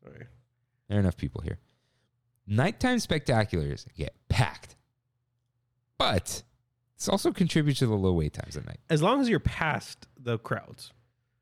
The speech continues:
Speaker 1: Like, going through Ma-, I hate
Speaker 2: If,
Speaker 1: going
Speaker 2: oh,
Speaker 1: through Main Street,
Speaker 2: if you're
Speaker 1: too.
Speaker 2: in the park already,
Speaker 1: Yeah.
Speaker 2: dude, prime time.
Speaker 1: Yeah, yeah, yeah. But stay in New Orleans Square, go through Galaxy's Edge, and make the long trek through the back of the park.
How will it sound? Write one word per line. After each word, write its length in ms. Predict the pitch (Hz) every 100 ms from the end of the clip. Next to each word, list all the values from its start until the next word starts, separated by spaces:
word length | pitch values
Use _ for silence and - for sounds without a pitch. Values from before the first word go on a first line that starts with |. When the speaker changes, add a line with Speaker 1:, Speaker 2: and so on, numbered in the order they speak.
| _ _ _ -
Speaker 1:
Like, 400 | 139 127 120 127
going 280 | 139 175 170
through 220 | - 190
Ma-, 120 | 180
I 100 | - 180
hate 260 | 143 110
Speaker 2:
If, 60 | 139
Speaker 1:
going 140 | 147 143
Speaker 2:
oh, 40 |
Speaker 1:
through 60 | 101
Main 200 | 120 120
Street, 180 | 127 151
Speaker 2:
if 140 | 143
you're 100 | 202
Speaker 1:
too. 60 | 175
Speaker 2:
in 140 | 185
the 80 | 170
park 340 | - 110 123
already, 380 | 160 170 190 220
Speaker 1:
Yeah. 300 | 220 131 104 101 -
Speaker 2:
dude, 280 | 110 101 76 - _ _ _ _ _
prime 580 | - 151 147 147 147 143 - _ _ _ _ -
time. 440 | - 127 117 90
Speaker 1:
Yeah, 160 | 120 104 - _
yeah, 180 | 135 117
yeah. 120 | 98 - - _ _
But 320 | 160 156 143 - -
stay 840 | - - - 202 202 196 185 165 -
in 120 | 143
New 100 | 143
Orleans 320 | 147 143 131
Square, 480 | - - 123 107 107 - _ _
go 180 | 190 202
through 180 | 196 165
Galaxy's 480 | 156 151 147 - 127
Edge, 180 | 131 131
and 100 | 123
make 160 | 131
the 80 | -
long 300 | 123 127 131
trek 320 | 123 131 120 - _ _ _ _
through 100 | 160
the 80 | 131
back 160 | 120
of 80 | 110
the 80 | 110
park. 220 | - -